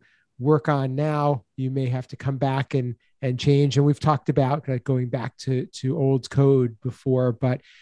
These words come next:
but when you're developing, sometimes you need to almost, like, put a marker in your code. Um,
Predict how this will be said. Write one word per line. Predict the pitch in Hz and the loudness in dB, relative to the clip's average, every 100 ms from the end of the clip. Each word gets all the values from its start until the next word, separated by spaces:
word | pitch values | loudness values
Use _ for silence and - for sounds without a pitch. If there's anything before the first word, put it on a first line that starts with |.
| _ - | _ -2
but | 139 | 2
when | 143 151 | 4 4
you're | 156 | 4
developing, | 127 143 156 160 147 131 127 123 _ _ _ _ | 2 2 4 4 2 -2 -4 -10 _ _ _ _
sometimes | - 147 135 143 139 131 - 127 | -6 -4 0 0 0 -2 -6 -4
you | 131 131 | -2 -2
need | 135 - | -4 -4
to | 131 _ | -10 _
almost, | 151 139 131 | -2 -2 -2
like, | 127 - | -4 -2
put | 139 | -2
a | |
marker | 131 139 156 - 127 123 | 2 2 2 0 0 0
in | 127 | -2
your | 131 | -4
code. | - 143 131 131 120 - - | 0 2 2 0 -4 -18 -12
Um, | 127 117 123 | -10 -8 -10